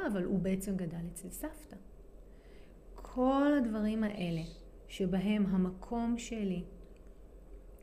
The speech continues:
נשלל, כדי להיות הפעם בעמדת שליטה,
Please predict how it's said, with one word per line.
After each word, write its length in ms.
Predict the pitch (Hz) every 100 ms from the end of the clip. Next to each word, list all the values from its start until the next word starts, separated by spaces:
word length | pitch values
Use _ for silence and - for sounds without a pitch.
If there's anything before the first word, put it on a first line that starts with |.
| -
נשלל, 680 | 180 175 - 190 185 254 339 370 - - - - - -
כדי 340 | 190 220 240
להיות 360 | 208 202 190 190
הפעם 440 | 190 202 196 185
בעמדת 420 | 170 165 175 175
שליטה, 440 | - 160 170 -